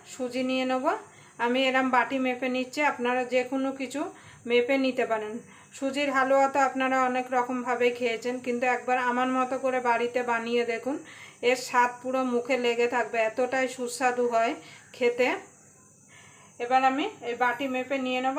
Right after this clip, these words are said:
আপনারা যে কোনো কিছু মেপে নিতে পারেন। আমি এক বাটি সুজি নিয়ে নেব, আপনা-, আপনারা আপনাদের প্রয়োজন মতো নিয়ে নেবেন, বাড়িয়ে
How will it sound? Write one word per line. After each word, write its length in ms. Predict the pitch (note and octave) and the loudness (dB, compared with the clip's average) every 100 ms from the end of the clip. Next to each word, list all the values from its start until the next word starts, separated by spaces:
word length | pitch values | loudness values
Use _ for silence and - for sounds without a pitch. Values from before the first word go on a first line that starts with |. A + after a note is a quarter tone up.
| C#4 | 0
আপনারা 280 | A#3+ B3 C4 C4 | 2 0 0 0
যে 80 | B3+ B3 | -2 -2
কোনো 160 | C#4 C#4 C#4 | -4 -4 -4
কিছু 180 | C4+ C#4 B3+ | -6 -4 -2
মেপে 260 | A#3+ B3 A#3+ | -2 -4 -4
নিতে 200 | A#3+ A#3+ A#3 | -4 -4 -2
পারেন। 220 | A#3 D#4 G4+ - - - - - - - - - - - - - - - - - - - - - | 0 -2 -4 -14 -20 -20 -20 -20 -20 -20 -20 -20 -20 -20 -20 -20 -20 -20 -20 -20 -20 -20 -20 -12
আমি 160 | B3 C4 B3+ | -4 -2 -2
এক 80 | B3 | 0
বাটি 240 | C4 B3+ C4 C4 | 0 0 -4 -8
সুজি 260 | A#3+ B3 A#3+ | -8 -6 -6
নিয়ে 160 | A#3+ A#3+ | -4 -6
নেব, 140 | A#3+ C#4 F4+ - - - A#3 | -4 -6 -6 -12 -16 -4 -4
আপনা-, 300 | A#3+ B3+ C4 A#3+ | -2 -4 -4 -4
আপনারা 340 | A#3 A#3+ B3 B3 | -4 -4 -2 -2
আপনাদের 360 | B3 A#3+ A#3 A#3+ B3 | -2 -6 -6 -6 -4
প্রয়োজন 360 | A#3 A3+ A#3 A#3 | -4 -2 -6 -4
মতো 200 | A#3 A3+ A#3 | -6 -6 -8
নিয়ে 160 | A3+ A3 A3 | -8 -8 -8
নেবেন, 220 | A#3 D#4 - - - - - - - - - - - - - - - - - - - - - - - - - - - - A3 | -8 -10 -12 -20 -20 -4 -2 -2 -6 -10 -10 -10 -10 -12 -12 -12 -12 -12 -14 -16 -18 -20 -16 -16 -16 -8 -8 -8 -20 -10 -4
বাড়িয়ে 320 | A3+ A#3+ | 0 2